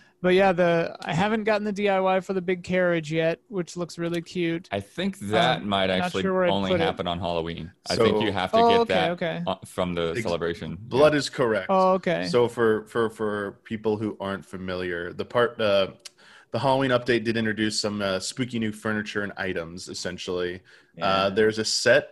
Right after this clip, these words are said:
Speaker 3: um, Ian, Ian mentioned a few, but to go over them, there's a spooky arch, candy set, chair, the fence, which is a recipe only, lantern, lantern set, scarecrow, standing lamp, table, and tower.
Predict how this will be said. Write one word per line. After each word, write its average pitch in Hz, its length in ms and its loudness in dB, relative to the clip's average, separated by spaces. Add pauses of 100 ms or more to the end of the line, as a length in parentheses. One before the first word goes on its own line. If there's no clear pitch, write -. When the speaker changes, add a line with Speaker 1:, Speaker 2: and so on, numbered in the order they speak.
Speaker 3:
um, 98 520 2
Ian, 131 460 -4
Ian 131 160 0
mentioned 120 300 -2
a - 20 0
few, 107 220 -2
but 101 140 -2
to 101 80 -10
go 104 120 0
over 98 120 -4
them, 101 260 -4
there's 98 180 -2
a 98 60 -2
spooky 101 460 -6
arch, 202 480 2 (340)
candy 143 260 0
set, - 400 2
chair, 117 580 2 (200)
the 113 80 -2
fence, 143 500 -2
which 127 200 -4
is 110 100 -2
a 104 80 2
recipe 175 720 0
only, 104 600 -2 (400)
lantern, 156 760 0
lantern 131 500 -2
set, 104 460 0
scarecrow, 156 880 2
standing 175 480 -2
lamp, 139 280 -2 (120)
table, 123 560 0
and 104 180 -4
tower. 98 540 -2